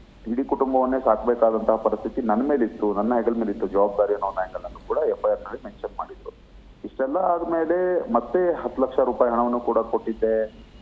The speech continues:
ಮತ್ತು ವರದಕ್ಷಿಣೆಗಾಗಿ ಸಾಕಷ್ಟು ಕಿರುಕುಳವನ್ನು ಕೊಟ್ಟಿದ್ದಾರೆ ಅನ್ನೋ ಆಂಗಲ್ ಅಲ್ಲೂ ಕೂಡ, ಆ, ಪವಿತ್ರ ಒಂದು ಎಫ್ ಐ ಆರ್ ಅನ್ನು ದಾಖಲು ಮಾಡಿದ್ರು. ಹೀಗಾಗಿ ಪ್ರಕರಣವನ್ನು ಕೂಡ ಗಂಭೀರವಾಗಿ ತೆಗೆದುಕೊಳ್ಳಲಾಗಿದೆ.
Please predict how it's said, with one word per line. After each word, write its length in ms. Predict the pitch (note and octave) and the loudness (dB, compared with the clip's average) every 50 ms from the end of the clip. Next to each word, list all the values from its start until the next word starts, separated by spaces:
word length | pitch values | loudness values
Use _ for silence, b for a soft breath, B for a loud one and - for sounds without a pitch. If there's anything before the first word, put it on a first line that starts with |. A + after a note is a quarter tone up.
| - G#2+ | -6 -6
ಮತ್ತು 320 | G#2+ - A#2+ A2+ A2 G#2+ | -2 0 0 2 2 2
ವರದಕ್ಷಿಣೆಗಾಗಿ 680 | G#2+ G#2+ G#2+ A#2 A2+ - - B2+ A2+ A2+ A2 G#2+ A2+ A2 | 2 2 2 0 -2 -2 -4 0 2 2 2 2 0 0
ಸಾಕಷ್ಟು 380 | - G#2+ - - A2 G#2+ G#2+ | 0 0 2 2 -2 -2 -2
ಕಿರುಕುಳವನ್ನು 460 | G#2 G#2+ G#2 G#2 G#2 A2+ A2 A2 A2 | -2 -2 -2 0 2 2 2 2 0
ಕೊಟ್ಟಿದ್ದಾರೆ 420 | A2 - G2+ - G#2 G2 G2+ G2 G2 | -2 -4 -4 -4 0 0 2 2 2
ಅನ್ನೋ 280 | F#2+ F#2+ F#2 F#2 F#2 | 0 -2 -2 0 0
ಆಂಗಲ್ 260 | F2 F2+ F#2 F#2+ F#2 F#2 | -2 0 0 0 0 0
ಅಲ್ಲೂ 160 | F2+ F#2 F2 | 0 -2 -2
ಕೂಡ, 180 | - E2+ E2+ - - E2+ E2 - - - - - - - - - | -4 -2 0 2 2 2 0 -2 -4 -14 -18 -18 -16 -12 -4 0
ಆ, 240 | F#2+ F#2+ F#2+ F2+ E2+ E2 E2+ - - - - - - - - - | 2 4 4 4 4 2 2 0 0 -2 -4 -8 -10 -12 -4 0
ಪವಿತ್ರ 300 | A#2 A2+ A#2+ A#2 B2+ C3 | 0 0 0 0 2 2
ಒಂದು 220 | C3 A#2+ G#2 G2+ | 2 2 0 0
ಎಫ್ 180 | F#2+ F2+ - G#2 | -2 0 2 2
ಐ 40 | G#2 | 2
ಆರ್ 80 | G2 | 2
ಅನ್ನು 140 | G2 A2 A2+ | 0 2 2
ದಾಖಲು 260 | G#2 G2 - - G2+ | 2 2 2 0 -4
ಮಾಡಿದ್ರು. 300 | F#2 F2 D#2+ D#2 D2+ E2 | -2 -2 -4 -4 -6 -8
ಹೀಗಾಗಿ 440 | E2+ F#2+ G2 A#2 C3 C#3 C#3+ D#3 E3 | -6 -2 2 2 2 2 2 0 -2
ಪ್ರಕರಣವನ್ನು 560 | D#3+ - B2 A2+ - C3+ C3+ C#3 D3 C#3+ C#3 | 0 -2 -4 -2 0 0 0 0 0 0 -2
ಕೂಡ 160 | C3+ - B2+ | -2 0 0
ಗಂಭೀರವಾಗಿ 520 | B2 A#2 G#2 G#2 G#2+ A#2 A#2 A#2 A#2 A2+ - | 2 2 0 -2 0 -2 0 0 0 0 0
ತೆಗೆದುಕೊಳ್ಳಲಾಗಿದೆ. 920 | G2+ G2 G#2+ - A2 A2 G#2+ F#2 E2 - - - - - - - - - | -6 -6 -6 -4 -2 -2 0 0 -2 -4 -6 -14 -14 -14 -14 -14 -16 -20